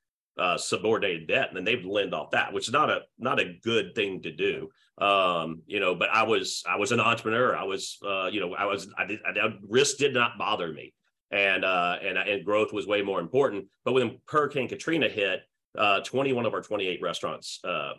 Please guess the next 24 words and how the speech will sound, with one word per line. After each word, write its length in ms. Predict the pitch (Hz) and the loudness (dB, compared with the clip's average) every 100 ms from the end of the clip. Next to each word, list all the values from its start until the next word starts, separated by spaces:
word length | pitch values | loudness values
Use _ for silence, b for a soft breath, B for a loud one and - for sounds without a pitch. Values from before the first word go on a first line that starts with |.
| - | -14
went 240 | 90 107 95 | -4 -2 0
down, 280 | 85 67 | -2 -4
whether 180 | 71 110 | 0 2
it 60 | 101 | 4
was 160 | 92 | 0
just 120 | 92 - | -2 -4
loss 240 | 90 - | -4 -6
of 80 | - | -2
power, 600 | 117 127 123 117 113 110 | 2 4 6 4 4 2
whether 180 | 98 90 | 2 -2
it 60 | |
was 140 | 82 71 | -6 -6
damage 320 | 90 85 80 | -6 -6 -8
to 80 | 87 | -4
building 360 | 113 117 110 | 0 0 0
or 60 | 92 | -2
flooding 380 | 107 101 95 90 | -2 -2 -2 -2
or 40 | |
whatever 360 | 85 90 92 80 | -2 -2 -2 -4
it 80 | 80 | -2
was, 300 | 98 - - | -4 -4 -10
twenty-one 440 | - 165 180 160 | -2 2 2 2
to 60 | 117 | -2
twenty-eight. 600 | - 113 98 107 73 | -4 -2 2 0 -2